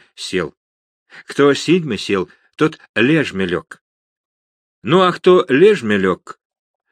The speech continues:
тому уже ничего не оставалось делать. Пароходы отваливали. Поход начался.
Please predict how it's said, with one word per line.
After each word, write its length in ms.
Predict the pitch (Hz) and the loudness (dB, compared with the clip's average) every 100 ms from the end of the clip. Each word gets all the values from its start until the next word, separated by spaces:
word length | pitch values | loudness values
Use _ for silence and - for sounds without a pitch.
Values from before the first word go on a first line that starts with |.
| _ | _
тому 300 | - 170 214 | -2 2 4
уже 340 | 185 160 185 - | 4 4 2 0
ничего 680 | 156 208 226 - 135 147 180 | -2 -2 -2 -2 2 4 4
не 100 | 139 | 2
оставалось 600 | 117 - 98 131 107 - | -2 -4 -2 -2 -2 -6
делать. 440 | 92 80 - - _ _ _ _ _ _ _ _ _ - | -6 -8 -10 -20 _ _ _ _ _ _ _ _ _ -6
Пароходы 760 | 92 87 - 202 190 180 170 _ _ _ _ _ _ _ _ _ _ _ _ _ - | -4 -2 0 2 4 2 2 _ _ _ _ _ _ _ _ _ _ _ _ _ -6
отваливали. 840 | 156 156 - 87 85 76 71 - _ _ _ _ - | -6 -8 -8 -6 -4 -8 -14 -18 _ _ _ _ -4
Поход 560 | 131 - 208 208 - - _ _ _ _ _ - | -4 2 2 2 -4 -20 _ _ _ _ _ -10
начался. 640 | 95 160 - 82 - 71 | -6 -6 -6 -12 -10 -12